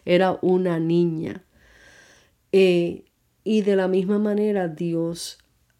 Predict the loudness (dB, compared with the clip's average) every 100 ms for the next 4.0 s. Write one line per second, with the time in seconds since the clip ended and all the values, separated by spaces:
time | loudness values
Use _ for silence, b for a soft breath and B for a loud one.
0 | -14 -6 -4 -4 -6 -4 0 0 -2 -4
1 | -6 -8 -12 _ -8 -6 -6 -6 -10 -10
2 | -12 -8 -8 -8 -8 -10 -8 -10 -8 -12
3 | -8 -10 -10 -6 -4 -4 -6 -10 -16